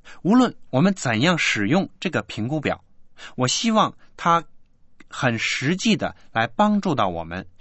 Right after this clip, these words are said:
学习根据优先的次序，过一个顺服神的生活，不是活在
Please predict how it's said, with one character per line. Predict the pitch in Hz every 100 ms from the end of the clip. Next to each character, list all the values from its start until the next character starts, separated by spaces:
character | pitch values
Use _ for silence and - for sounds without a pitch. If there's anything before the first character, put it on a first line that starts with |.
| - - - - -
学 | - 160 190
习 | 160 151 - - -
根 | 208 202
据 | 190 170 - -
优 | 185 190
先 | 185 - 156
的 | 92
次 | - 190
序， | 110 - - - _ _ _
过 | 220 160
一 | 113
个 | 123 110 - -
顺 | - - 202 139
服 | - 120
神 | - - 98
的 | 107
生 | - 110
活， | - 78 - - - - - -
不 | -
是 | 196 190 131 -
活 | - 123
在 | 127 127